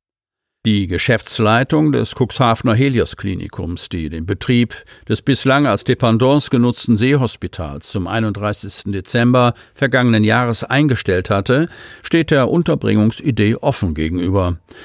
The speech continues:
„Abgesehen von technischen Fragen, die es zu regeln gelte,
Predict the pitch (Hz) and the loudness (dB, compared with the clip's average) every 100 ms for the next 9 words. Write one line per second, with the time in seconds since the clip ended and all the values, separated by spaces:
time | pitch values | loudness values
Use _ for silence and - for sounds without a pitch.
0 | - - 110 - 123 131 139 143 - 92 | -14 -6 -6 -2 -2 2 2 2 -2 -4
1 | - - - - 90 - 85 127 131 143 | -4 -6 -6 -8 -10 -8 -6 0 2 2
2 | 127 98 78 - 101 107 117 117 117 120 | 0 -2 -4 -4 2 4 4 4 4 2
3 | 120 143 | 2 0